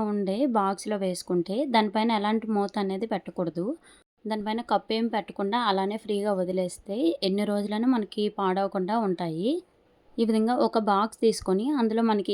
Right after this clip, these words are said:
ఎన్ని అవసరం ఉంటాయో అన్ని వెల్లుల్లిపాయలను అయితే వేసుకోవాలి. అందులో కొంచెం ఆయిల్ అయితే యాడ్ చేసుకోవాలండి. ఆయిల్ యాడ్ చేసుకున్నాక బాక్స్ని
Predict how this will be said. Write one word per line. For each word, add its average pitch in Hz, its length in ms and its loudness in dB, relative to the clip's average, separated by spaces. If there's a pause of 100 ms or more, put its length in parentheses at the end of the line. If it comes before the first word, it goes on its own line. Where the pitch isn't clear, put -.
(120)
ఎన్ని 208 260 0
అవసరం 214 400 -2
ఉంటాయో 190 300 0 (100)
అన్ని 214 220 2
వెల్లుల్లిపాయలను 202 600 0
అయితే 175 220 0
వేసుకోవాలి. 170 600 -2 (560)
అందులో 233 300 4 (160)
కొంచెం 247 320 4 (120)
ఆయిల్ 202 200 -2
అయితే 202 200 -2
యాడ్ 185 200 0
చేసుకోవాలండి. 165 640 -2 (680)
ఆయిల్ 262 240 6
యాడ్ 220 220 0
చేసుకున్నాక 190 560 0 (120)
బాక్స్ని 220 480 2